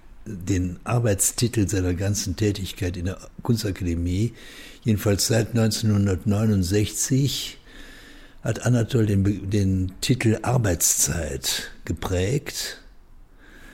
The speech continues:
Und damit hat er damals gemeint, ähm, so eine Art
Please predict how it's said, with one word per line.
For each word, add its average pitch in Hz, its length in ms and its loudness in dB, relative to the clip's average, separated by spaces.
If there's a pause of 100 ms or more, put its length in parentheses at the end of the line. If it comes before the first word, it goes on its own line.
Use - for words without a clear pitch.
(960)
Und 110 240 0
damit 120 260 4
hat 110 120 4
er 113 100 4
damals 120 460 4
gemeint, 110 840 2 (1700)
ähm, 101 560 4 (2000)
so - 140 -2
eine 107 240 0
Art - 560 0